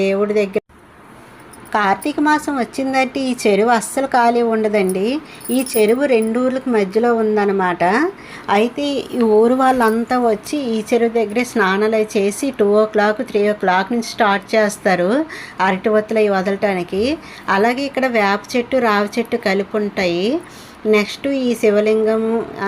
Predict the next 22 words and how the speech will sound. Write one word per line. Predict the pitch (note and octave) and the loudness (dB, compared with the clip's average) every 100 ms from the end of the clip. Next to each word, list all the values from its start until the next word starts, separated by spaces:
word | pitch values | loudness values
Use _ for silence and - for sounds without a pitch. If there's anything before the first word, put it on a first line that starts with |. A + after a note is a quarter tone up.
| G3 | 0
నంది | F#3+ F#3+ G3 G#3 G#3 G3+ - - - | 2 2 2 2 2 0 -4 -14 -4
అవన్నీ | G3 G3 F#3+ G#3+ G#3+ | 0 2 2 0 2
కూడా | A3 A3+ G3+ | 2 2 0
రీసెంట్గా | G3+ G3 G#3+ G#3+ G#3+ G#3+ | -2 0 -2 0 0 0
పెట్టేవే, | G#3+ F#3+ - G3 F3+ F#3 G3+ | 0 -4 -2 -2 0 0 0
అంతకుముందు | G3+ G3+ G3+ F#3 G3 G#3 | -2 -2 -4 -2 0 -2
అయితే | G#3+ F#3+ | -2 -2
ఉండేవి | F#3+ G3+ G3 F#3+ | 0 -2 -2 -2
కాదు. | E3+ F3 G3+ D#4 E4 - - G#3 | -2 -2 -2 -2 -4 -16 -8 0
గుడిని | G3+ G#3+ A#3+ A#3 | 2 4 2 0
మంచిగానే | G3+ F#3+ G#3 G#3 A3 G#3+ | 0 -2 -2 0 0 0
డెవలప్‌మెంట్ | F#3+ F#3 G#3 G#3 G#3+ G#3 G3 | 0 0 -4 0 -2 0 0
అలా | F#3 G3 G3+ | 0 -2 -2
చేశారు. | F#3 F#3+ A3 F#3 F3 G#3+ E4+ - - - - - - - - - - | -4 -2 -2 -2 -2 -2 -4 -10 -20 -20 -20 -20 -20 -20 -20 -20 -6
కార్తీక | G#3+ G3 G3 C4+ C4 C#4 | 0 0 0 -4 -2 -2
మాసంలోనే | C#4 - C#4 C4+ C4 C4 C4 | -2 -2 -4 -2 -2 -2 0
కాకుండా | A3 A3 A3+ A3+ B3+ C4 | 0 0 0 0 0 0
మిగతా | G3+ G3+ A#3 A3+ | 0 2 0 2
టైంలో | A#3 A#3 A#3 A3+ A#3 | 2 2 0 0 2
కూడా | A3+ A#3+ B3 | 2 2 2
వీలైనంత | G#3 G#3 G#3+ A3 G#3+ G#3+ | 2 2 2 2 2 0
వరకును | G#3+ G#3 G#3 A3 A3+ | 0 0 -2 -2 0